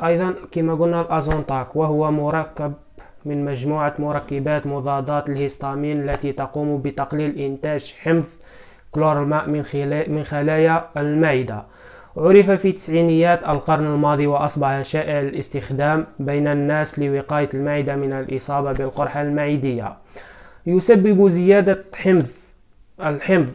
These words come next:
أو لاميكوز دو كانال دو تيوب ديجستيف، وبالتالي فإن الرانيتيدين يمنع التخريب. نروحو دركا لي زانديكاسيون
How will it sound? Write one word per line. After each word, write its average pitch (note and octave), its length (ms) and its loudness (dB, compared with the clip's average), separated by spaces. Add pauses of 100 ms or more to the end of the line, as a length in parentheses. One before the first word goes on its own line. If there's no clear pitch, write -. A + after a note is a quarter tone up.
(140)
أو E3 360 4
لاميكوز D3 680 2
دو C3+ 160 -2
كانال D3+ 460 2
دو C3 100 -2
تيوب C#3+ 260 0
ديجستيف، C#3 680 -2
وبالتالي D#3+ 600 2
فإن D3 320 -2
الرانيتيدين C#3+ 1040 -2
يمنع D3 440 0
التخريب. E3 600 0 (1300)
نروحو G3 380 6
دركا G3+ 480 6
لي F#3 160 6
زانديكاسيون F#3 840 4